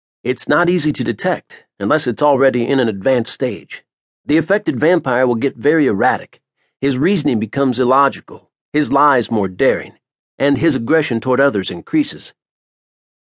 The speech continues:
Blake swallowed hard. "You mean like Oliver? He's gotten very irrational and aggressive." "I don't know, Blake.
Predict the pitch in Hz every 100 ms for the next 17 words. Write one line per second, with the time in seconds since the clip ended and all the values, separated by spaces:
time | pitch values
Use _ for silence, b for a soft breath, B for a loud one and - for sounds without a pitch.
0 | _ 113 170 156 - 127 120 90 - 120
1 | 80 - _ _ _ _ _ _ _ _
2 | _ _ _ _ 101 139 170 127 107 98
3 | 104 135 135 156 - _ _ _ _ _
4 | _ _ 147 151 170 147 104 85 156 185
5 | 107 90 85 82 - - - _ - 147
6 | 139 107 143 156 - - _ _ _ _
7 | _ _ _ _ _ _ _ 160 170 165
8 | 156 104 107 101 - -